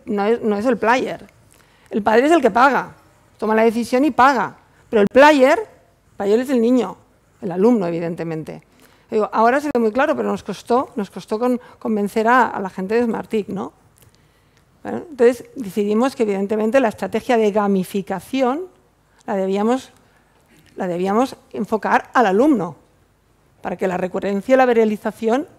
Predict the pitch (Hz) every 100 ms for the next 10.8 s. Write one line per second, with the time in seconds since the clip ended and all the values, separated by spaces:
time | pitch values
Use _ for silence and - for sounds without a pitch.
0 | _ 226 208 185 - 269 302 285 285 330
1 | 302 247 359 - _ _ _ _ _ _
2 | _ - 226 226 233 254 311 330 285 254
3 | 240 - 226 269 349 - _ _ - 254
4 | - _ _ _ _ 254 240 - - 254
5 | 247 311 339 208 160 156 _ _ _ -
6 | 202 233 269 311 320 311 415 269 - 208
7 | 165 180 254 - - _ _ _ _ _
8 | _ _ _ _ _ _ _ _ _ _
9 | _ 214 208 202 220 220 262 233 214 202
10 | 208 240 240 247 247 247 247